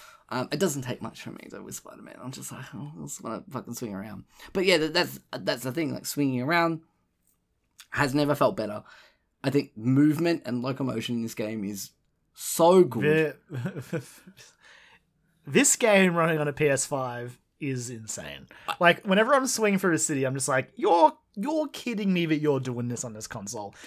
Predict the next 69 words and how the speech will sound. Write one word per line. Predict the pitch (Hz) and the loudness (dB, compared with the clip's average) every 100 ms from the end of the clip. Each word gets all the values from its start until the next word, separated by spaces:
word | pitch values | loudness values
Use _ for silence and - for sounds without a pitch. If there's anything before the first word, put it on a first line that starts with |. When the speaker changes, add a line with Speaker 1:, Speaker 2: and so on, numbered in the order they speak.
| - - | -8 0
Speaker 2:
And | 202 | 4
then, | 220 220 | 4 4
like, | 214 202 196 | 2 0 0
have | 180 175 | -2 0
you, | 190 | 0
have, | 180 170 | 0 -2
like, | 170 | 0
obviously, | 185 175 185 165 151 | 0 0 0 0 2
I | 151 | 0
had | 147 147 | 0 -2
to | - | -2
try | 156 | 0
it | 135 | 0
as | |
soon | 147 131 | -2 -4
as | |
I | 127 113 | -4 -4
unlocked | 123 127 135 | -4 -4 -4
it. | 117 | -6
Have | |
you | 131 | -6
tried | - 131 | -2 -2
the | 127 | -2
fast | 143 135 - | -2 0 0
travel? | 147 156 170 | -2 -2 4
Speaker 1:
I | 147 | 6
actually | 165 185 180 | 6 4 6
haven't, | 156 143 147 | 6 6 4
but | 139 | 4
I | 135 170 | 8 10
Speaker 2:
Oh | 185 185 | 10 10
Speaker 1:
know | - | 10
how | - 139 | 8 8
Speaker 2:
my | - | 6
Speaker 1:
good | 131 | 4
it | 123 120 | 2 0
is. | 107 110 | -2 0
Speaker 2:
God. | 185 170 135 113 98 | 4 4 2 -2 -8
Just, | 190 - | -4 2
like, | 196 180 - _ _ - | 2 2 -4 _ _ 4
and | |
I | 202 | 6
love, | 202 190 185 233 285 - _ _ _ _ _ _ _ _ - | 6 6 6 4 0 -14 _ _ _ _ _ _ _ _ -4
I | 156 | 0
love | 156 165 | 2 0
that | 208 | -2
people | 226 208 | -4 0
tried | 202 185 180 | 2 2 4
to, | 165 | 4
like, | 143 | 2
I | 135 | -2
think | 185 | -6
they | |
were | 214 | -4
trying | 208 190 | -2 -2
to | 160 | -2
call | 170 156 | 2 2
out | 143 | 2
Insomniac | 135 143 127 127 123 | 0 0 -2 -4 -8
by | 123 | -6
being | 131 123 | -6 -6
like, | 120 113 - | -8 -10 -6
"Oh, | 135 | -4
well, | 131 143 | -2 -2
you've | 147 | 0
gotta | 185 175 | 2 2
have | 170 135 | 0 0
the, | 135 131 | -2 -2
um, | 123 117 | -4 -8